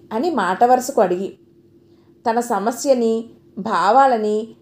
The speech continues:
చిన్నీకి చెప్పింది ప్రసూన. చిన్ని జవాబు, "నేను నా గురించే ఆలోచిస్తాను. నేను సంతోషంగా ఉన్నప్పుడు కదా మరొకరికి సంతోషాన్ని పంచేది. మనమే సంతోషం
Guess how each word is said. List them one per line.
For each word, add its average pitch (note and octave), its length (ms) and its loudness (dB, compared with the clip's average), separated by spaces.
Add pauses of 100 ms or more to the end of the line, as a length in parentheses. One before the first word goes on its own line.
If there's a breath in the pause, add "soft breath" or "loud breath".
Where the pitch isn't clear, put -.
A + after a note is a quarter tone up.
(240)
చిన్నీకి C4+ 480 -2
చెప్పింది G#3+ 340 -2
ప్రసూన. F#3+ 460 0 (1040)
చిన్ని D#4+ 280 2
జవాబు, A3+ 580 0 (920)
"నేను C#4+ 520 -2 (220)
నా A3+ 280 2
గురించే A#3 500 2
ఆలోచిస్తాను. G#3+ 800 2 (720)
నేను D#4+ 240 -2
సంతోషంగా D#4 800 2
ఉన్నప్పుడు D4+ 520 -2
కదా C4 340 4 (380 loud breath)
మరొకరికి C#4 460 4
సంతోషాన్ని C4 680 0
పంచేది. A#3 800 0 (500 soft breath)
మనమే B3 460 2
సంతోషం D4 600 2